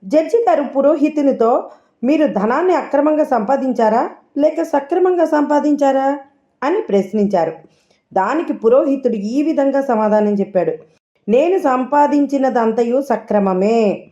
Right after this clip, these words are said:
ఇసుమంతయును అక్రమం కాదు. అయితే అంత ధనాన్ని సక్రమంగా ఎలా సంపాదించారో వివరించండి" అని అడిగారు జడ్జి గారు. అయ్యా, ఒకరోజు ధనవంతులైన దంపతులు ఇద్దరు ఆత్మహత్య చేసుకోవడానికి ఒక చెరువు వద్దకు వచ్చారు.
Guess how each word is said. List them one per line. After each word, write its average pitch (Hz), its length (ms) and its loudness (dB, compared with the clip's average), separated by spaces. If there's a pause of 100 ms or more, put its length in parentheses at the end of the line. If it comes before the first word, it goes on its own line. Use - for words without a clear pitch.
(260)
ఇసుమంతయును 277 960 0 (100)
అక్రమం 220 680 -2
కాదు. 180 680 0 (480)
అయితే 285 380 0
అంత 294 300 2
ధనాన్ని 311 460 2
సక్రమంగా 302 540 0
ఎలా 220 320 2
సంపాదించారో 277 800 2
వివరించండి" 254 880 0 (400)
అని 320 180 2
అడిగారు 247 420 2
జడ్జి 208 320 0
గారు. 170 240 0 (1120)
అయ్యా, 262 500 0 (400)
ఒకరోజు 277 440 2
ధనవంతులైన 302 760 2
దంపతులు 269 540 0
ఇద్దరు 247 240 0
ఆత్మహత్య 254 600 0
చేసుకోవడానికి 240 680 0
ఒక 202 220 -4
చెరువు 220 220 2
వద్దకు 240 320 0
వచ్చారు. 202 340 0